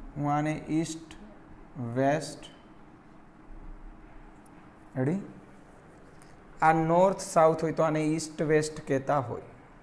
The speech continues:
તો ઈસ્ટ, વેસ્ટ આમ આવી ગયું તો આ થશે નોર્થ, આ થશે સાઉથ. તો આપણે અહીંયાથી શરૂઆત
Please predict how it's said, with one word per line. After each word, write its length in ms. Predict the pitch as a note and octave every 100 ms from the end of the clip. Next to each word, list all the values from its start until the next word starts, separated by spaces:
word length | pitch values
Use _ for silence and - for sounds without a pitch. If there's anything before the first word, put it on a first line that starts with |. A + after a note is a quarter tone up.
| - - - - - - - - - - - -
તો 100 | E3
ઈસ્ટ, 320 | F3 F#3 -
વેસ્ટ 320 | F#3+ G3 G3
આમ 220 | - F3
આવી 160 | F3+ F#3
ગયું 200 | E3+ G3
તો 80 | F3
આ 160 | D#3+
થશે 520 | D#3+ - E3+ E3 - F3
નોર્થ, 580 | D3+ D3 D#3+ F#3+ G#3 - - - - - - - - -
આ 140 | D3
થશે 440 | C#3+ D3+ C3+ - E3+ A#3+ C#4 - -
સાઉથ. 320 | - G#2+ - - - - - - - - - - - -
તો 80 | G#3
આપણે 200 | G3 G3+
અહીંયાથી 340 | G3+ G#3+ F#3+ -
શરૂઆત 400 | D3+ C3+ B2+ B2